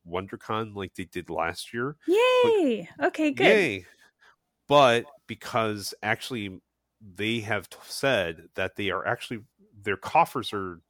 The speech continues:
Speaker 1: running dry.
Speaker 2: Oh.
Speaker 1: So they're gonna limit it to two days.
Speaker 2: Hmm.
Speaker 1: So that's it. So, um, I've gone to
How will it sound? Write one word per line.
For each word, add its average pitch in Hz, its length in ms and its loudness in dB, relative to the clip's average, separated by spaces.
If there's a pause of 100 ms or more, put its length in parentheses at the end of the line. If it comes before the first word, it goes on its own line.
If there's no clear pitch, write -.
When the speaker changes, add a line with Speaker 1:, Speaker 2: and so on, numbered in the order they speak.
Speaker 1:
running 101 380 -4
dry. 85 440 -2 (300)
Speaker 2:
Oh. 208 540 -2 (1400)
Speaker 1:
So 117 280 0
they're 113 140 -2
gonna 107 220 -2
limit 104 500 -6 (280)
it - 280 -2
to 101 100 -10
two 110 340 -6
days. - 640 -6 (400)
Speaker 2:
Hmm. 262 200 0 (640)
Speaker 1:
So 104 680 2 (560)
that's 98 300 -4
it. 320 320 2
So, 120 480 0
um, 101 420 0 (760)
I've 151 280 0
gone 170 260 0
to 208 280 -6